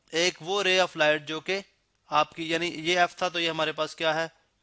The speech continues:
ये हमारे पास क्या है, टू एफ है, ठीक है। अगर आप फोकस में से पास करेगी और जो, जो रे, आ,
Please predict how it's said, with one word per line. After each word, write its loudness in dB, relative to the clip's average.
ये -4
हमारे -2
पास -6
क्या -4
है, -6
टू -14
एफ -16
है, -20
ठीक -14
है। -10
अगर 4
आप 4
फोकस -4
में -6
से -8
पास 0
करेगी -2
और -8
जो, -2
जो -4
रे, 2
आ, 6